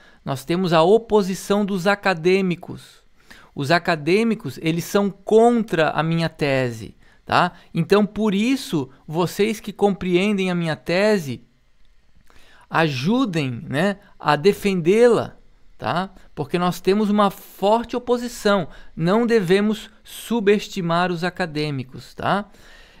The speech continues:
É, eles fizeram agora um estudo e publicaram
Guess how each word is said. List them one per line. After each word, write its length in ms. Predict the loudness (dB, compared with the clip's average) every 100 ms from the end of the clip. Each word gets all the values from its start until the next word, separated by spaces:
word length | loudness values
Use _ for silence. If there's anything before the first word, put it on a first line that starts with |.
| -12
É, 600 | -4 -2 0 0 0 0
eles 320 | 0 0 -2
fizeram 480 | -6 -2 0 0 0
agora 300 | 0 0 0
um 100 | 0
estudo 640 | -4 -6 -4 -2 -4 -8 -12 _ _ _ -20 _ _
e 120 | -4 -4
publicaram 1000 | -2 -4 -2 -4 0 4 4 4 2